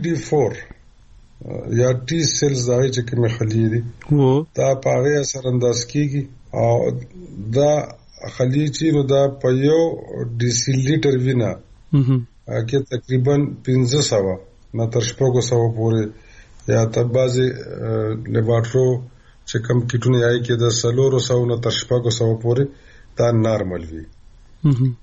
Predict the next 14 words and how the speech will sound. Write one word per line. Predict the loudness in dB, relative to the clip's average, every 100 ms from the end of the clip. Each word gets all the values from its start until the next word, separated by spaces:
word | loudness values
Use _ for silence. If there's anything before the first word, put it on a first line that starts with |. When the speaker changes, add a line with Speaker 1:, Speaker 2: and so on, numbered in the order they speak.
| -20 -20 -14 -2
Speaker 1:
کله، | 2 2 0 -4 0 0 0
چې | -4 -2 0
ایچ | 0 2
آی | 0 0
وي | 0
وایرس | 2 2 0 -2 -2 0 -2
بدن | 0 -2 0
ته | 0 0
داخل | -2 -2 -2 -2
شي، | -4 -10 -14 -20 -8 0
Speaker 2:
مهم. | 2 2 0 -6 -20 -6 -2
Speaker 1:
نو | 2 2 0 -6 0
د | 2 2
هغې | 0 0